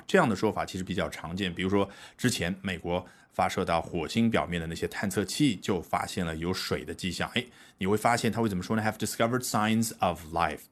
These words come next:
生命的迹象，包括水啊，包括其他一些能够支撑生命必须的一些化学物质啊，他发现了，他就可以说have discovered signs of life。但这儿呢，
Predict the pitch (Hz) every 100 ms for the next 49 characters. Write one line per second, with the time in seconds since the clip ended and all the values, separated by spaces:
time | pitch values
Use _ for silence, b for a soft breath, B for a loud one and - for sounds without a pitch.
0 | _ - 139 123 123 113 82 73 82 80
1 | 76 90 95 - 92 69 76 - B B
2 | 98 90 85 - 95 95 92 95 92 B
3 | B - 117 98 113 165 175 120 147 147
4 | 143 139 - 143 143 107 185 165 - 139
5 | 90 90 92 107 98 101 113 - - 113
6 | - 147 170 170 190 131 - 139 147 -
7 | 82 92 87 - 104 - - 98 90 95
8 | 95 B B - - 95 87 92 92 80
9 | 73 80 - b b - 226 240 240 214
10 | 208 190